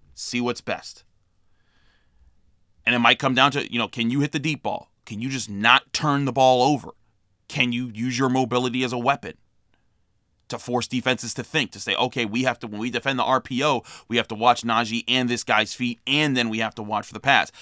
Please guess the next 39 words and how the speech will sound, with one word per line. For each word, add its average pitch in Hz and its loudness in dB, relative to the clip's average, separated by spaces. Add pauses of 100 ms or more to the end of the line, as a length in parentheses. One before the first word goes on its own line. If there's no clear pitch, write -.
(220)
That's 127 4
when 123 -2
you 120 0
start 117 2
putting 113 -4
defenses 104 -8 (1120)
into 120 -2
their 107 -2
hesitation. 98 -8
That's 117 4
when 117 -8
they 110 -4
have 113 -4
to - -16
start 101 -6
thinking 110 -6
too - -12
much. - -10
When 85 -12
they 90 -10
start 147 -6
thinking 269 -2
too 147 -8
much, 131 -4 (220)
they - -14
start 107 -2
making 110 -4
mistakes, 127 -4
and 87 -14
that 101 -12
gives 104 -6
you 156 0
opportunities 104 -2
to 107 -8
assert - -2 (240)
control 107 -6
of 98 -4
the 110 -6
moment. 92 -4